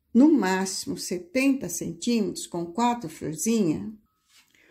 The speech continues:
no meu ponto, ela ficou com vinte e seis centímetros daqui, ó,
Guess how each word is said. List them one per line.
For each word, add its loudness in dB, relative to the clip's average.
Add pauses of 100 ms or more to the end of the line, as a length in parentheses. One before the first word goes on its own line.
(220)
no 8
meu 4
ponto, -2
ela 0
ficou -2
com 0
vinte 0
e 2
seis 0
centímetros -2
daqui, -2
ó, -2